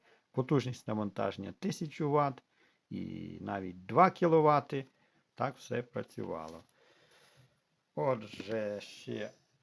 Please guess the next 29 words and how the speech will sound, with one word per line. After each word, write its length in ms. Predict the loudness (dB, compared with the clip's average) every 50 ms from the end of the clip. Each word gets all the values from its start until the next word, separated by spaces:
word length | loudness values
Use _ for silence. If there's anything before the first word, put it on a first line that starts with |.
| _ _ _ -12 -6
давайте 500 | -2 -2 0 0 0 -2 -4 -8 -14 -18
ще 240 | -18 -14 -14 -14
переглянемо 720 | -12 -8 -8 -8 -8 -6 -4 0 0 0 2 0 -2 -6 -8 -10 _ _ _ _ _
мультифункціональний 1040 | -2 -2 -2 -2 -2 -6 -8 -6 -6 -6 -4 -2 -2 0 2 2 2 2 0 -2 -2
екранчик. 640 | -2 0 4 6 6 6 6 4 2 -2 -2 -4 -12 _ _ _ _ _ _ _ _ _ _ _ _
Тут 240 | -4 -4 -4 -4 -6
показники 640 | -14 -2 0 0 0 2 0 -2 -2 -2 -2 0 0
у 20 |
нас 220 | 2 0 -2 -2 -4
такі, 380 | -10 -10 -8 -4 -2 -2 -2 -2 -6 _
бачите, 360 | -2 -2 -2 -2 -6 _ -8 -8
зелений 440 | -6 -4 -4 -2 -2 -2 -2 -4
сектор, 520 | -6 -6 -6 -6 -6 -6 -6 -8 -8 -8 -8 _ _ _ _ _ _ _ _ _ _ _ _
такий 380 | -20 -20 _ _ -8 -8 -8 -8
світліший, 600 | -10 -10 -10 -10 -8 -4 -2 -2 -2 -2 -6 -6
темніший, 540 | -4 -4 -4 -2 -2 -2 -4 -4 -6 -8 -6 -4
ну 140 | -2 -2 -2
і 80 | -4
червоний. 600 | -4 -4 -4 -4 -4 -2 -4 -4 -4 -6 -8 -10
Це, 260 | -12 _ -12 -10 -10 -10
тобто 380 | _ -10 -10 -10 -10 -12 -14 -14
споживання 680 | -14 -8 _ -4 0 2 4 6 6 6 4 4 0
у 40 | -2
нас 180 | -4 -4 -6
там 200 | -6 -8 -8 -6
буде 220 | -6 -6 -6 -6 -8
вже 360 | -8 -8 -8 -8 -8 -8 -8
на 180 | -6 -4 -4 -2
максимум. 640 | 0 0 -2 -2 -4 -6 -4 -4 -2 -2 -2 -4